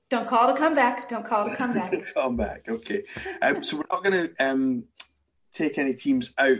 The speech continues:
Speaker 2: this week. Um, we usually take a, a team out of the playoffs. Um,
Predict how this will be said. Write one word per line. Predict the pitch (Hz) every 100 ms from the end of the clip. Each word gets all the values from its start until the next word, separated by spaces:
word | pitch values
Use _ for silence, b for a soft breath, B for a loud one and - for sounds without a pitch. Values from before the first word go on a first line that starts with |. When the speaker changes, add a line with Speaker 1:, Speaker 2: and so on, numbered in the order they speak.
| -
Speaker 2:
this | 113 110 107
week. | 101 - -
Um, | 117 127 117 120
we | 123
usually | 120 120 -
take | 123 107
a, | 101 107
a |
team | - - 117
out | 113
of | -
the | -
playoffs. | 123 113 110 - - B B B
Um, | 110 113